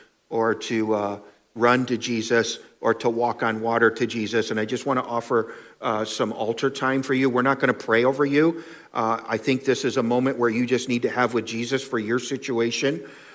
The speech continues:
Uh, and I wanna offer that to you instead of just closing in prayer. Uh, so I just wanna be, uh, respectful of that. And please go out into the foyer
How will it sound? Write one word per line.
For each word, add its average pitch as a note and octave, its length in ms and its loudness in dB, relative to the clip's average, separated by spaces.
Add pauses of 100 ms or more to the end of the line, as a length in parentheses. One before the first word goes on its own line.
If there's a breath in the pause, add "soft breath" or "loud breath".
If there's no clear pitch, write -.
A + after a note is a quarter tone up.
(140 loud breath)
Uh, A#2+ 200 0
and A#2 100 2
I A#2 60 6
wanna A#2 260 2
offer A#2 300 0
that C#3 220 2
to C#3 100 -2
you C3+ 120 4
instead A#2+ 280 0
of A#2+ 80 0
just A2+ 220 -4
closing A#2+ 360 2
in A2 140 -2
prayer. B2 480 4 (320 loud breath)
Uh, A2+ 160 -2
so A#2 160 2
I A#2 60 6
just A#2 200 -4
wanna B2+ 160 2
be, B2 300 2
uh, A2 320 0 (160)
respectful C3+ 640 0
of C#3+ 140 0
that. D3 220 4
And A#2+ 120 -4
please B2+ 300 -2
go C3 160 2
out B2+ 100 2
into A#2+ 140 -2
the A2 60 -4
foyer B2+ 500 2